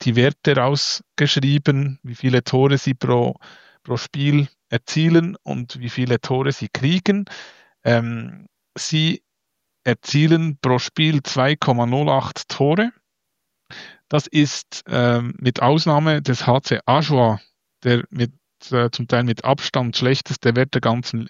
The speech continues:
äh, Liga. Also ist auch da Platz dreizehn. Und auf der anderen Seite, die Gegentore, das sind sie jetzt nicht mal so schlecht.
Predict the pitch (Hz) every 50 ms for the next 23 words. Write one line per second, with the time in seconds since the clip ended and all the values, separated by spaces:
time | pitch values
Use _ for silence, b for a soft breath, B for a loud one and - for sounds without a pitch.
0 | - - 107 - - 117 117 139 156 - 202 196 220 - _ _ _ _ b b
1 | b b b b b b b b b 123 113 117 117 110 - 117 113 107 - -
2 | 113 127 165 185 - - 110 113 - - - - 113 120 143 160 - - - 175
3 | 180 190 202 _ b b b b b b b b b b b b b b _ _
4 | - 156 180 180 - - 143 139 - - 139 - - 120 131 156 180 196 196 202
5 | 202 185 - 165 165 185 196 - - 196 185 - - 131 - 139 143 185 196 -
6 | 196 180 - - 170 180 185 185 185 185 180 - 139 135 - - 151 151 170 175
7 | - - - 170 165 160 156 - - 160 160 175 - - 147 135 147 165 156 190
8 | 180 - 208 202 151 101 98 - - - - - -